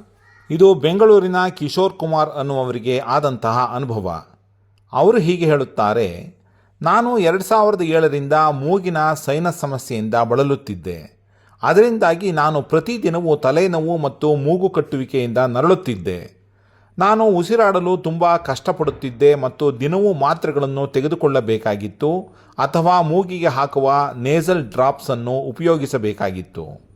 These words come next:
ನನ್ನ ಕುಟುಂಬದವರು ನನ್ನನ್ನು ಹಲವಾರು ವೈದ್ಯರ ಬಳಿಗೆ ಕರೆದುಕೊಂಡು ಹೋಗಿದ್ದರು. ಪ್ರತಿಯೊಬ್ಬ ವೈದ್ಯರು ಯಶಸ್ಸಿನ ಗ್ಯಾರಂಟಿ ಇಲ್ಲದ ಶಸ್ತ್ರಚಿಕಿತ್ಸೆಗೆ ಸಲಹೆ ಕೊಡುತ್ತಿದ್ದರು.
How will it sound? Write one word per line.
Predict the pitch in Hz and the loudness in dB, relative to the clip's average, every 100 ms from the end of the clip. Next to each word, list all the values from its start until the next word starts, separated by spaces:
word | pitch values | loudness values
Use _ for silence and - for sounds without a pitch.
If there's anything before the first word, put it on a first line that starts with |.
| _ _ - - - | _ _ -20 -16 -2
ನನ್ನ | 190 247 | 0 2
ಕುಟುಂಬದವರು | 240 214 240 247 220 180 170 185 | 2 2 2 2 4 4 2 2
ನನ್ನನ್ನು | 170 160 160 165 | 2 0 0 0
ಹಲವಾರು | 135 131 175 220 214 | 0 2 2 4 4
ವೈದ್ಯರ | 151 156 151 147 | 2 0 0 0
ಬಳಿಗೆ | 131 123 135 | -2 -2 -4
ಕರೆದುಕೊಂಡು | 131 127 135 160 151 127 | -2 -2 -2 -2 -4 -2
ಹೋಗಿದ್ದರು. | 120 107 104 104 113 156 170 - - - - | -4 -4 -4 -2 0 -2 -4 -16 -20 -20 -8
ಪ್ರತಿಯೊಬ್ಬ | - 135 - 220 214 | 0 0 4 4 4
ವೈದ್ಯರು | 196 165 208 185 214 233 226 | 2 2 0 2 2 4 0
ಯಶಸ್ಸಿನ | 151 147 220 220 202 | 0 0 0 -2 -4
ಗ್ಯಾರಂಟಿ | 147 139 151 175 160 170 | 0 2 2 0 -4 -6
ಇಲ್ಲದ | 147 143 139 143 113 | -4 -2 0 0 0
ಶಸ್ತ್ರಚಿಕಿತ್ಸೆಗೆ | - 151 - 196 - - 156 - 113 139 | -2 -4 -4 -8 -10 -8 -8 -8 -4 -4
ಸಲಹೆ | - 131 143 175 | -2 -4 -2 -4
ಕೊಡುತ್ತಿದ್ದರು. | 147 117 - 98 101 98 | -4 -6 -8 -10 -8 -8